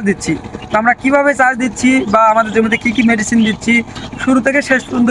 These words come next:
কিন্তু আমাদেরকে এই A to Z একটা বিস্তারিত ধারণা দেওয়ার চেষ্টা করব। যদিও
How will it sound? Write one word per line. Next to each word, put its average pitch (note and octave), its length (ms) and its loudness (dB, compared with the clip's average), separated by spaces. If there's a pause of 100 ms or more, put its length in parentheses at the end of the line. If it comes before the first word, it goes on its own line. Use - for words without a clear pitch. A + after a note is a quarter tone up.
কিন্তু A#3 200 2
আমাদেরকে A3+ 320 0 (100)
এই B3+ 120 -4
A - 60 4
to A3+ 120 0
Z - 20 4 (140)
একটা A#3+ 180 -4
বিস্তারিত G3+ 360 -2 (140)
ধারণা G3+ 240 2
দেওয়ার F#3+ 200 0
চেষ্টা G#3 260 -4
করব। E3 160 -2 (560)
যদিও A#3+ 240 4